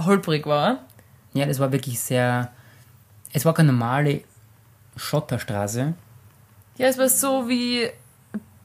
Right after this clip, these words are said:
Speaker 1: wie in Kärnten <laughs> manche Wege sind, mit riesen,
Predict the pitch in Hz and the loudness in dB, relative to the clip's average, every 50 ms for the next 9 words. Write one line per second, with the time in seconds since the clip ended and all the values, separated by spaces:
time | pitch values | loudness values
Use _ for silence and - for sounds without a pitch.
0 | - - 196 226 240 247 247 240 220 214 240 254 262 240 - - 170 165 190 233 | -18 -10 -8 -6 -4 -2 -2 0 2 2 4 2 2 0 -2 -4 -2 0 0 0
1 | 233 233 262 247 254 - 269 220 - - - 220 - - - - - - 285 269 | 2 2 2 2 2 2 0 0 0 -2 -2 -2 -2 -4 -10 -18 -16 -14 -12 -10
2 | 262 240 226 - - - 190 196 196 196 202 185 185 185 185 175 196 - - 185 | -10 -10 -12 -12 -8 -4 -2 0 2 2 2 2 0 0 0 2 2 2 2 2
3 | 185 196 247 302 294 - - - - - - - - 220 233 220 - - - - | 2 2 2 0 -2 -8 -16 -20 -20 -20 -12 -2 0 2 2 2 0 -6 -12 -10
4 | - - 220 202 220 247 285 311 311 - 240 220 214 | -6 -4 -2 0 2 2 2 2 4 4 6 6 6